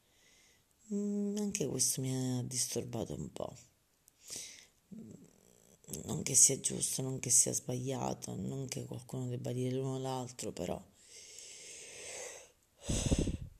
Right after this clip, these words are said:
non posso fare il passo più lungo della gamba, non,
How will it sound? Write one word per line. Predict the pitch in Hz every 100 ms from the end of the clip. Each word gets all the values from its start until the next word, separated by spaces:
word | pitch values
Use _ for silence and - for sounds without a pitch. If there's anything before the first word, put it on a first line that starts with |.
| - _ _ _ _ _ _ _ _ -
non | 208 202 180 165
posso | 202 190 214
fare | 175 185
il | 175
passo | 175 180 - 170
più | - 147
lungo | 151 151
della | 147 131
gamba, | 123 104 107 76 87
non, | 143 143 143 143 139 139 - - 175 80 53 52 58